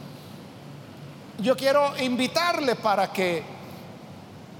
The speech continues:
usted no vaya a dejar pasar esta oportunidad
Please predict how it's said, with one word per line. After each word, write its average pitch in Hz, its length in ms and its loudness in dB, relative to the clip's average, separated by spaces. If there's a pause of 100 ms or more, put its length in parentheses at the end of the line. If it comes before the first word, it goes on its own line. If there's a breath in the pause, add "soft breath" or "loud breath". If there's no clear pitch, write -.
(720)
usted 240 300 4
no 311 100 4
vaya 285 380 6
a 233 80 4
dejar 277 320 2
pasar 311 440 4
esta 311 220 4
oportunidad 262 880 4